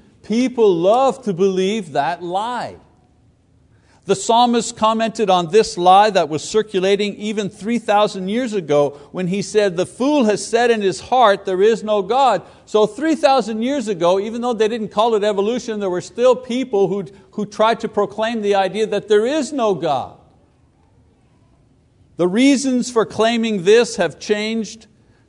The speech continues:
to suit different societies, but the basic lie remains. It is used to justify the implementation of man's will over God's will in this world. "There is no God." There's the lie, so therefore let's just do what we want.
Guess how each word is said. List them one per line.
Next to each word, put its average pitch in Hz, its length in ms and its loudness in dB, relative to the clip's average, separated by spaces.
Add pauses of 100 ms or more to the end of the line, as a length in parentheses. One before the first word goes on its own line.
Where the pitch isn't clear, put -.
to 165 100 -2
suit 196 420 -4
different 214 360 2
societies, 202 840 0 (260)
but 185 180 -6
the 180 80 -4
basic 220 540 -2
lie 190 340 0
remains. 156 840 -8 (800)
It 185 100 0
is 190 180 0
used 240 280 -2
to 220 80 0
justify 214 800 0
the 180 180 -2
implementation 208 800 -2
of 139 120 -6
man's 196 440 -4
will 202 320 4
over 185 240 2
God's 196 460 0
will 196 320 0
in 214 240 -6
this 233 200 -2
world. 233 480 -2 (460)
"There 294 200 -2
is 285 200 0
no 247 220 2
God." 156 580 0
There's 190 240 -4
the 160 140 -2
lie, 151 320 2
so 202 220 -6
therefore 220 460 -2
let's 220 220 -4
just 208 320 -10
do 185 160 0
what 196 160 2
we 277 140 -4
want. 202 560 -6